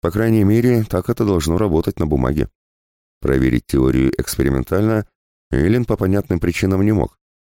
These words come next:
из-за чего ему приходилось полагаться лишь на то, о чём ему поведал фантом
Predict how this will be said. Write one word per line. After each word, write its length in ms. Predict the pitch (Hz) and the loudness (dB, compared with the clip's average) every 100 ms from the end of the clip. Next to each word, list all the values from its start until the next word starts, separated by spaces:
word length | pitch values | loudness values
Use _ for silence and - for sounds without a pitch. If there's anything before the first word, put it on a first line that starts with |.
| - | -4
из-за 260 | 69 67 | 0 0
чего 260 | 71 78 78 | 0 0 2
ему 160 | 73 69 | 2 -2
приходилось 540 | - 71 71 78 73 | -2 -2 0 0 0
полагаться 500 | 69 73 78 76 73 | -2 0 -2 -2 0
лишь 200 | 71 - | 0 0
на 120 | 71 | -4
то, 320 | - 98 101 87 | -2 0 0 -2
о 120 | 69 | -6
чём 240 | - 98 98 | -2 0 2
ему 240 | 87 85 | 2 0
поведал 420 | 90 78 80 82 | 0 0 0 0
фантом 440 | - - - 55 | -2 -4 -2 -4